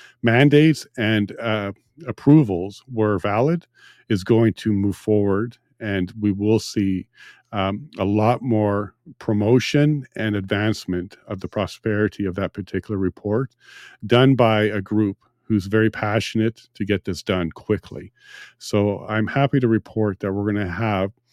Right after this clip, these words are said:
a new N C I, which is gonna be called the National Citizens Inquiry,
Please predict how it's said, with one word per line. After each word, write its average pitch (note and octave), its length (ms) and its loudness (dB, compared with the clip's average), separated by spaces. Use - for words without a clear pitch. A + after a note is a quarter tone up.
a A2+ 80 0
new A2+ 460 6
N A#2+ 180 0
C C#3+ 260 -2
I, A#2 360 -2
which A2 220 -4
is G2+ 80 -8
gonna A2+ 100 2
be A2 80 2
called G#2 240 -2
the G2+ 80 -2
National G#2 460 -2
Citizens A2 480 -2
Inquiry, A2 800 -2